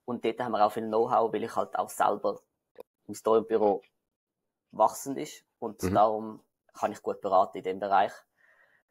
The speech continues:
Speaker 1: Und wieso zu uns? Ähm, wir sagen, wir gehen fünf Stunden abrechnen weg. Das ist so ein bisschen etwas, was ein richtiger Painpoint war für viele Kunden.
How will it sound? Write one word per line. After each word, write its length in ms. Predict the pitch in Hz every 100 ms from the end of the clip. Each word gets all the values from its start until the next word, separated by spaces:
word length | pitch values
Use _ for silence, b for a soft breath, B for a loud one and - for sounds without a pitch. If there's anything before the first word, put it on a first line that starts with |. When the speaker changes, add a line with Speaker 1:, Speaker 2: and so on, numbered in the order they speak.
| _
Speaker 1:
Und 120 | 127
wieso 240 | 123 120 123
zu 200 | 123 120
uns? 280 | 190 - _ _ _ _ _ _ -
Ähm, 300 | 113 110 - -
wir 140 | 127
sagen, 360 | 123 117 117 113 -
wir 100 | -
gehen 140 | - 113
fünf 240 | - 113
Stunden 320 | - 120 139
abrechnen 480 | 127 117 117 - 113
weg. 240 | 135 - _
Das 140 | 104
ist 140 | 104 -
so 100 | 113
ein 80 | -
bisschen 160 | 110
etwas, 280 | 101 110 -
was 460 | - - - - _ _ _
ein 160 | 110 104
richtiger 640 | 113 - 107 - 101 98 - _ _
Painpoint 540 | 117 131 135 123 120
war 240 | - 117 117
für 180 | - 107
viele 160 | 113
Kunden. 400 | - 120 117 127